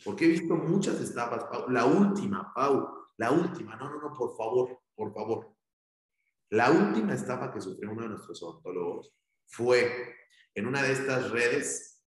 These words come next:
que te meten y que te dicen, "Compra Forex y, mi, y criptomonedas y te haces rico de la noche a la mañana".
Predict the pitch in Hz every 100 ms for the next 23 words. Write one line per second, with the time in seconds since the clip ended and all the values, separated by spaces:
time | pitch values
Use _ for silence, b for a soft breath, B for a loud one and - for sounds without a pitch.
0 | _ 87 98 101 120 151 - - - _
1 | _ _ _ _ - - 85 92 101 110
2 | 117 107 113 117 117 110 - 110 120 113
3 | 98 - 82 80 - _ _ 98 98 98
4 | 82 90 87 85 - 92 - 82 85 95
5 | 113 120 95 - 92 92 104 101 101 98
6 | 104 90 92 104 87 - 87 123 131